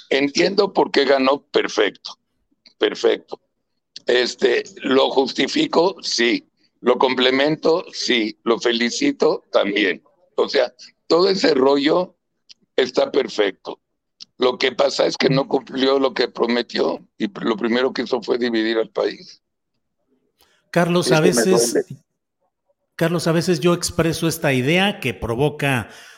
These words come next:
Speaker 2: eh, rechazos y apoyos. A veces digo que López Obrador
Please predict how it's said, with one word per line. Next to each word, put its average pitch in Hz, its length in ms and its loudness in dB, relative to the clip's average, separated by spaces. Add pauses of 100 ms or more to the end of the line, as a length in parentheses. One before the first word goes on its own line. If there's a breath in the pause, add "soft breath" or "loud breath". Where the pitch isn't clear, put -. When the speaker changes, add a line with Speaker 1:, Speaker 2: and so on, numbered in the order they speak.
(100)
Speaker 2:
eh, 120 640 0 (260 loud breath)
rechazos 131 840 -2
y 123 60 2
apoyos. 117 580 -4 (240 soft breath)
A 139 80 -2
veces 175 320 2
digo 180 300 0
que 143 80 2
López 175 400 0
Obrador 139 720 2